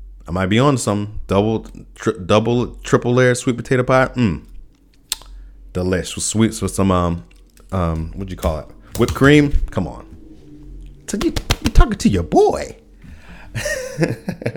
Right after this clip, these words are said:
But that's gonna do it for me, man. Like I said, happy Thanksgiving. Appreciate you guys for listening, and I, I'll, I'll miss you guys next week, but I will be back the week after.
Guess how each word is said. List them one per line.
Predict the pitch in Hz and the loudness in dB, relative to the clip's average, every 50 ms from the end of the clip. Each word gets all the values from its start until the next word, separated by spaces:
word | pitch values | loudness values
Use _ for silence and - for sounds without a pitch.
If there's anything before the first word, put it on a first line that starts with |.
| - - - - - - 127 - | -12 -18 -18 -16 -12 -12 0 6
But | - 123 | 8 10
that's | 120 147 151 - | 10 10 8 8
gonna | - 131 123 | 6 6 10
do | 131 131 | 10 10
it | 113 | 8
for | - 120 | 8 8
me, | 113 107 | 6 8
man. | 104 104 101 | 8 6 8
Like | 104 107 104 | 6 6 4
I | |
said, | - 92 85 82 | 4 0 -2 2
happy | 101 127 117 110 113 | 6 6 6 6 4
Thanksgiving. | 110 113 104 - - 110 107 104 101 101 98 98 - - - - - - - - | 2 2 2 2 2 4 4 4 4 2 0 -2 -4 -12 -18 -16 -14 -14 -14 -10
Appreciate | - - 139 131 - - 117 | 4 6 8 8 8 6 2
you | 117 110 | 0 4
guys | 101 113 110 107 107 | 8 10 8 10 8
for | - 107 | 6 6
listening, | 107 107 101 - 110 107 101 98 101 107 - - - | 6 6 6 6 4 4 4 2 2 -2 -8 -2 2
and | 101 101 98 95 95 90 | 4 6 6 6 4 2
I, | - 87 101 98 | 2 2 2 2
I'll, | - 85 90 95 98 | 4 4 2 2 4
I'll | - - 101 | 4 6 6
miss | 113 120 - - | 6 6 6 4
you | 117 113 | 6 8
guys | 117 113 113 107 | 8 8 8 8
next | 120 110 110 - - | 6 4 2 4 4
week, | 113 113 104 101 - | 4 4 4 4 2
but | - 85 | 2 4
I | 85 90 85 | 6 6 4
will | 82 87 104 107 107 | 4 6 6 6 6
be | 101 104 101 | 6 4 4
back | 95 101 98 95 87 - | 4 4 4 4 4 2
the | - 87 | 0 0
week | 87 90 82 - 85 | 0 0 2 2 2
after. | 78 76 76 - - 71 71 | 2 2 0 -2 -4 -6 -6